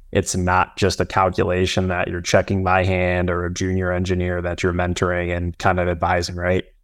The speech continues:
You've got sources of data coming in from all avenues, right? You may not fully understand all of it,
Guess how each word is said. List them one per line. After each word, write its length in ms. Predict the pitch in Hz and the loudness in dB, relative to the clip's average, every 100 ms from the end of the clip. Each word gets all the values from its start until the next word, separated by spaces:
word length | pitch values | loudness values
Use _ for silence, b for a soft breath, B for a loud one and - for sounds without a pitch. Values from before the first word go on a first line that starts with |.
| _ - - | _ -20 -4
You've 180 | 104 98 | 0 4
got 380 | 101 95 95 - - - - | 4 4 0 -8 -20 -20 -10
sources 440 | - 117 117 117 | 0 2 4 2
of 120 | 107 95 | 2 2
data 380 | 107 107 104 98 | 2 4 4 2
coming 300 | 104 98 95 | 2 2 2
in 380 | 95 95 92 | 0 0 -2
from 520 | 90 - 87 87 87 - - _ | -4 -4 -4 -4 -6 -10 -18 _
all 200 | 104 104 | 4 6
avenues, 520 | 98 95 95 95 92 92 | 6 4 2 0 0 0
right? 280 | 90 92 | 0 0
You 220 | - 98 95 | 0 0 2
may 260 | 98 98 | 2 2
not 380 | 98 95 - - | 2 0 -2 -6
fully 380 | - 107 95 95 | -2 2 4 2
understand 720 | 92 90 - 95 92 90 87 - _ | 0 -2 -2 -2 0 -2 -6 -12 _
all 220 | 113 123 | 4 4
of 100 | 90 | 2
it, 200 | 92 - | -2 -2